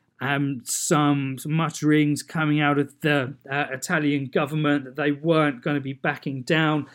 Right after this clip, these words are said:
However, we have seen a stabilisation in the Italian bond market. Um, there was a lot of volatility there in the last couple of weeks. That's eased.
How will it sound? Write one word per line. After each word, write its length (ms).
However, 480
we 140
have 120
seen 180
a 40
stabilisation 1080
in 420
the 100
Italian 420
bond 440
market. 640
Um, 420
there 200
was 380
a 140
lot 140
of 100
volatility 640
there 180
in 80
the 80
last 260
couple 240
of 80
weeks. 340
That's 360
eased. 500